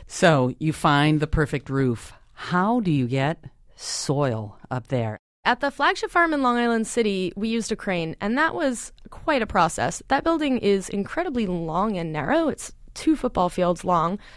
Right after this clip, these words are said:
Speaker 2: Uh, and one side of it is a train yard. The other side is Northern Boulevard. For those of you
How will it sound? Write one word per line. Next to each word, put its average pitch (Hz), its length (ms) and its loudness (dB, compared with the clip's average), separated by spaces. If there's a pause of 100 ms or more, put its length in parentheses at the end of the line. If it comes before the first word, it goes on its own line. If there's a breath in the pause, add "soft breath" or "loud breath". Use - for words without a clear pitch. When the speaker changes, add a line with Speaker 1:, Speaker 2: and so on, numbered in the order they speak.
(160 loud breath)
Speaker 2:
Uh, 226 340 8
and 233 380 0
one 302 240 0
side 392 200 -2
of 320 100 -4
it 320 180 -2
is 240 240 -4
a 208 240 -4
train 277 340 -2
yard. 175 300 0
The - 100 -6
other 330 220 -2
side 226 280 2
is 185 200 -4
Northern 180 340 -2
Boulevard. 170 500 -2
For - 160 -10
those 175 220 -4
of 170 140 -8
you 180 240 0